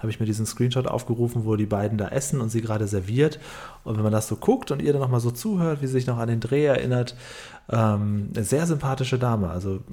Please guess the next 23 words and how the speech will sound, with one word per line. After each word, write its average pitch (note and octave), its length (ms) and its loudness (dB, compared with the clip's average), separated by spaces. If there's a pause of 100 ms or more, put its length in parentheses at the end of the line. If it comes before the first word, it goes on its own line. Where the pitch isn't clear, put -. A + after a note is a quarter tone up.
(420)
ja, G#2 220 -2 (160)
hätte, A#2+ 300 2 (180)
leider D3+ 280 4
hat D3+ 100 -2
sie D3 80 0
nur C#3+ 120 6
so C#3 80 4
kurz C#3 260 2
mitgespielt. A2+ 420 0
Ich A2 40 -2
hätte A#2+ 160 0
gerne B2 160 4
eine B2 80 2
ganze A#2+ 220 2
Folge A#2 360 8
mit G2+ 120 2
ihr G2 120 4
besprochen. G2+ 460 0 (240)
Das A2+ 220 -4
war A2+ 100 0
leider G#2+ 200 2
nicht G2+ 160 -2
möglich. F#2+ 420 -8